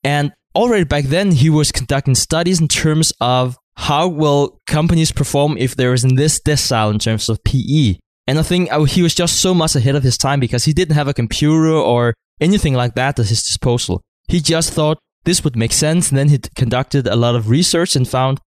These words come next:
"Okay, I should probably buy unpopular stocks measured on a, on a P E ratio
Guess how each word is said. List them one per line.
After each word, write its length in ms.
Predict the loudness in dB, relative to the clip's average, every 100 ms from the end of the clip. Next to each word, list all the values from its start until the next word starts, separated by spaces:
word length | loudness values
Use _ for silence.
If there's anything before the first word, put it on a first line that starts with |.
| _
"Okay, 260 | -4 0 0
I 40 |
should 180 | 0 -2
probably 300 | -2 0 0
buy 400 | 0 0 0 0
unpopular 460 | -4 -2 -2 0 -2
stocks 400 | -2 -2 -2 -6 -10 _ _ -20 -4
measured 440 | 2 2 2 -2 -2
on 200 | 0 0
a, 100 | 0
on 140 | 0 0
a 60 |
P 360 | 2 0 2 2
E 20 |
ratio 480 | 2 0 0 0